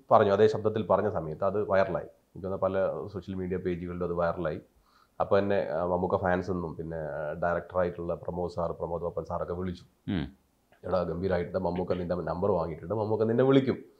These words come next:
Speaker 1: എന്നാണ് എല്ലാ side-ിൽ നിന്നും എല്ലാവരും പറയുന്നത്. അപ്പൊ ഞാൻ ഒരു ദിവസം വെയിറ്റ് ചെയ്തു, രണ്ട് ദിവസം വെയിറ്റ് ചെയ്തു, മൂന്ന് ദിവസം വെയിറ്റ് ചെയ്തു, മമ്മൂക്ക വിളിക്കുന്നില്ല.
Speaker 2: ഉം.
Speaker 1: അപ്പൊ എല്ലാവരും ഇങ്ങനെ പറയുമ്പോ ഞാനും വല്ലാതെ എക്സ്പെക്ട് ആയി, കാരണം മമ്മൂക്കയുടെ ഒരു കോൾ വരും എന്നുള്ളത്.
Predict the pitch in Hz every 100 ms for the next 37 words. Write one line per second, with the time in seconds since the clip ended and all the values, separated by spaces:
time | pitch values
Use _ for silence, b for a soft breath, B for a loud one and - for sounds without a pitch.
0 | _ - 135 160 165 175 190 185 170 170
1 | 143 151 151 90 73 69 - 101 113 123
2 | 127 135 139 131 113 131 139 117 123 123
3 | 127 117 113 120 113 110 113 117 113 110
4 | 107 104 123 117 113 131 92 - - 107
5 | 82 113 123 160 190 202 202 185 185 196
6 | 180 175 185 175 - 143 160 143 - 151
7 | 143 131 113 113 110 110 120 117 113 110
8 | 110 107 104 95 -